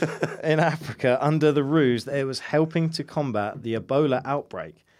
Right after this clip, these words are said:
Speaker 2: But in reality, those scientists were there to obtain and harbour the disease. They were unsuccessful, but in nineteen ninety-three, the group began to secretly manufacture the nerve agent sarin.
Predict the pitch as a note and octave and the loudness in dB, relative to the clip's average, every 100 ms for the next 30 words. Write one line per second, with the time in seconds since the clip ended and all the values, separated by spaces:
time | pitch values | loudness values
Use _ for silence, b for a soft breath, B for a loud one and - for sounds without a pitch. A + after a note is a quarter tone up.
0 | b b - D3+ F3+ F#3 F3 F3 C#3 - | b b -6 -2 0 2 4 2 0 -4
1 | G2+ G2+ B2+ D#3 - D3 B2+ G#2 G2+ - | -8 -4 -4 -2 -4 -4 -4 -6 -10 -10
2 | G#2+ A2+ A2 G2 A2 G#2+ F2+ - B2 D3+ | -8 -4 -4 -6 -10 -10 -12 -10 -8 -6
3 | D3+ B2+ A#2 C3 B2+ G2 F#2 F#2+ F2+ F#2+ | -8 -12 -12 -6 -6 -6 -10 -12 -14 -12
4 | G2+ G2+ - - - b b b b b | -10 -10 -12 -20 -20 b b b b b
5 | b A#2+ A#2+ A#2+ D#3+ E3 D#3+ - D#3+ C#3+ | b 0 0 0 -2 -2 -6 -4 -2 -2
6 | - F#2 F2+ F#2+ A2 C3 D#3+ D#3+ D3 C#3 | -4 -10 -10 -10 -6 -6 -4 -6 -6 -6
7 | B2+ A#2+ - A2 G2+ G2 B2+ C#3 - - | -8 -12 -8 -8 -8 -8 -6 -6 -8 -12
8 | A#2 G#2 F#2+ - - C#3 C#3+ D#3+ D3 D3 | -10 -12 -12 -12 -8 -8 -8 -10 -8 -8
9 | C#3 C3+ - A#2 - - F#2+ F#2 G2+ G2+ | -8 -10 -8 -8 -8 -12 -12 -10 -10 -6
10 | A2 A2 F#2+ F#2+ F2 F#2 - - F#3+ F#3+ | -6 -6 -10 -12 -14 -18 -14 -12 -8 -8
11 | F#2 - | -8 -16